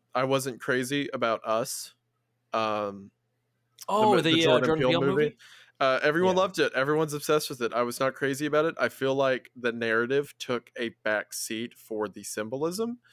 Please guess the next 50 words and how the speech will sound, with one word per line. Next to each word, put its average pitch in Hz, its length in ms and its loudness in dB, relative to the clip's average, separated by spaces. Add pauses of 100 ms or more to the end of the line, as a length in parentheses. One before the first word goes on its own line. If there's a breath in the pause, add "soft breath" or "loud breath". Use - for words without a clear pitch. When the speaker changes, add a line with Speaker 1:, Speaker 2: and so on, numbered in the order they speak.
(440 soft breath)
Speaker 1:
Um, 104 600 -2 (680)
Speaker 2:
I 160 100 0
can 156 100 -2
Speaker 1:
I - 20 2
Speaker 2:
see 127 120 0
Speaker 1:
s-, 104 60 -8
Speaker 2:
that. 90 180 -8 (180)
Speaker 1:
I 160 60 2
s-, 170 140 -2
I 127 80 2
still 233 240 0
thought 202 260 2
it 170 120 2
was 127 260 -6 (120)
good, 165 420 2
but 127 300 2 (300 loud breath)
that, 175 160 4
that's 175 200 2
just 160 180 -2
a 156 60 0
movie 139 240 2
that 120 180 0
everyone 117 340 -2
freaked 107 260 -8
out 101 120 0
about 98 280 -4
that 101 100 -6
I'm 101 260 -6
a 104 60 -6
little 95 340 -6 (240)
mixed 101 340 -12
on. 101 220 -12 (440 soft breath)
Um, 101 320 0
Speaker 2:
Yeah. 90 140 -12 (680)
Speaker 1:
but 208 240 -2
yeah, 190 120 4
I, 226 300 0
I - 20 0
think 226 200 0
I've 156 140 2
gotten 139 220 0
to 131 160 0
a 107 60 2
point 110 340 -6
where 107 140 2
I 113 120 2
can 101 220 -14
pretty 147 440 -2
well 101 760 0
separate 104 1120 -6